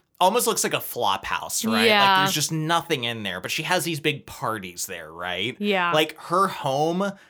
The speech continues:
Speaker 1: is almost just, like, uh, another area to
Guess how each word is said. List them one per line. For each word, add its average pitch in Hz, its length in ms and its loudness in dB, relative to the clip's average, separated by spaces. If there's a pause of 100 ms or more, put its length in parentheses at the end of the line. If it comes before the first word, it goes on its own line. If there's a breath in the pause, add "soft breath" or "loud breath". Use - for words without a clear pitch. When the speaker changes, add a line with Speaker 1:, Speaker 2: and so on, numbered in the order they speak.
(140 loud breath)
Speaker 1:
is 156 180 2
almost 151 380 2
just, 147 280 -2
like, 127 460 0 (600)
uh, 104 420 4 (100)
another 143 680 2
area 123 760 2
to 98 600 -4